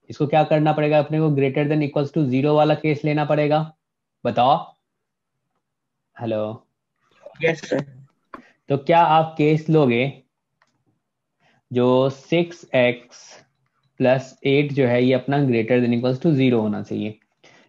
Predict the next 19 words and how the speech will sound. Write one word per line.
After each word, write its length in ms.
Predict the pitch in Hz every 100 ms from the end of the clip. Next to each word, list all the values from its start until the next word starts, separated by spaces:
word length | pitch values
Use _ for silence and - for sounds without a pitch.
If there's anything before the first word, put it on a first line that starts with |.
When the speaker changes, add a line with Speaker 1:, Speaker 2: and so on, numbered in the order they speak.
| -
Speaker 1:
यानी 200 | 120 127
कि 240 | 160 165 147
X 300 | 139 139 135
जो 100 | 143
है 160 | 127 143
वो 120 | 143
अपना 240 | 135 139 139
greater 420 | 123 117 113 143 147
than 200 | 131 170 170
equals 380 | 123 - 113 113
to 160 | 180 175
minus 460 | 120 110 113 151 156 -
four 280 | - 143 165 -
upon 360 | 110 113 143 175
three 260 | - 123 143 143
तो 120 | 170
होना 340 | 135 113 110 135
ही 200 | 113 160
चाहिए। 460 | 170 117 104 110